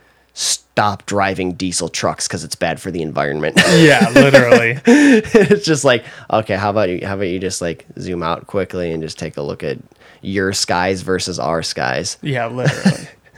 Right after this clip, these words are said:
Speaker 1: Like, you can't even see the stars where you're living,
Speaker 2: No.
Speaker 1: and you're trying to tell us what to do.
Speaker 2: Yeah.
Speaker 1: <laughs> But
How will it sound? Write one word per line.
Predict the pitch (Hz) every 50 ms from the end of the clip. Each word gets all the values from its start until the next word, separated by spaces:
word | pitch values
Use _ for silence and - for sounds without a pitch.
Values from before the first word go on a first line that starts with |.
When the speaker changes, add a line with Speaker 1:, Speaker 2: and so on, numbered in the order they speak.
| - 190 - - - 147
Speaker 1:
Like, | - 110 110
you | 104 117 117
can't | - 135 123 117 117
even | 113 110 107
see | 104 - - 123 113
the | 107 104 98
stars | - - - - 113 107 107 104 101 107 110 104
where | 104 98
you're | 101 98 98 101
living, | 104 101 - 151 160 151 131 101
Speaker 2:
No. | 101
Speaker 1:
and | 101 104
you're | 107 110
trying | - 123 107 107
to | 107 104
tell | 117 110 92 87
us | 95 104 - -
what | 123 117
to | - 135
do. | 127 135 139 147 160
Speaker 2:
Yeah. | 151 139 127 120 123 131 233 - - - 208 202 - 180 175 - _ -
Speaker 1:
<laughs> | - - - 208 254 269 262 247 240 226 208 190 185 139 _ -
But | - - 92 85 64